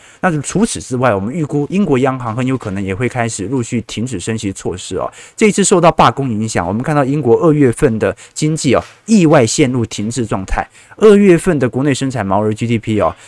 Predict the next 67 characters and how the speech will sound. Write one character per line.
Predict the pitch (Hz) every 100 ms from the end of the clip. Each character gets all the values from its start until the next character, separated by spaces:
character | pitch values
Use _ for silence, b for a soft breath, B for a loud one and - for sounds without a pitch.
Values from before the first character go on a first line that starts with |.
| B
连 | 127 165
零 | 147 196 220
点 | 110 139
一 |
趴 | 139 - 139
都 | 139
增 | - 135
长 | 104
不 | 85 -
到， | - - _ B B
这 | 196
就 | 214
说 | 233 226
明 | 131 135 B B
基 | -
本 | 208
上 | 143 151
英 | 170 202
国 | 151 127
内 | 160 135
部 | 135
的 | 117
经 | 104 135
济 | 131 120
是 | 131
十 | -
分 | 117 123
恶 | 131
化 | 98 107 85
的 | 80
哦。 | -
我 | 113
们 | 131
看 | 190
到 | 190
英 | 185 175
国 | 151
今 | 143 165
年 | 151 131
经 | 139 139
济 | 135 101
哦， | - B -
在 | 156
全 | 131 - 123 143
球 | 113 113
发 | 131
达 | 123 113
市 | 127
场 | 113 90
当 | 98 104
中 | 107 98
啊， | 92 B B
表 | - 107 110
现 | 175 156
是 | 156 113
来 | 117
得 | 120
相 | 120 143 139
对 | 123 107 B B B
比 | -
较 | 127
差 | - - 127
劲 | 135 107
的 | 107
一 | 113
国 | 98 78
哦。 | 78